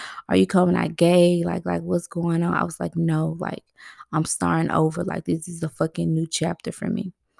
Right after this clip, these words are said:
So I cut all my hair off. It was really fucking cute. I started befriending a lot of people in my fucking classes. What I do, I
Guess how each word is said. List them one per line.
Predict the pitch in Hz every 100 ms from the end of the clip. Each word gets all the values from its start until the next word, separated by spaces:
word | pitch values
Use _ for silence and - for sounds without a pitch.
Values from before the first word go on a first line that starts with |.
| _ - - - -
So | 185
I |
cut | 175 180 -
all | 165 175
my | 208
hair | 220 196 180
off. | 180 170 - - _ _ _ _ _ _ _ _
It | 220
was | 190 175
really | 175 180
fucking | - 196 - 196
cute. | - 175 175 180 - _ _ - - _ _ _
I | 180
started | - 175 180
befriending | 175 175 175 175
a | 175
lot | 165 165 180
of | -
people | 214 202 196
in |
my | 196
fucking | 196 190 202
classes. | 196 170 165 170 - 190 180 - _ - - _ _
What | 190
I | 170 170
do, | 175 -
I | -